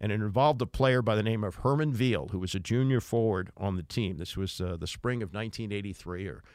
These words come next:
late winter, early spring. And, uh, a, a woman on campus had, uh, had accused him of making improper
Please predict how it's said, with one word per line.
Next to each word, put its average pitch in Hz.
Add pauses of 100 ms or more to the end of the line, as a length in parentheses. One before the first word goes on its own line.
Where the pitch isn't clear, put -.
(160)
late 98
winter, 101
early 101
spring. 92 (460)
And, 92
uh, 92
a, 92 (140)
a 92
woman 117
on 101
campus - (100)
had, 95
uh, 92 (140)
had 92
accused 143
him 101
of 92
making 104
improper 117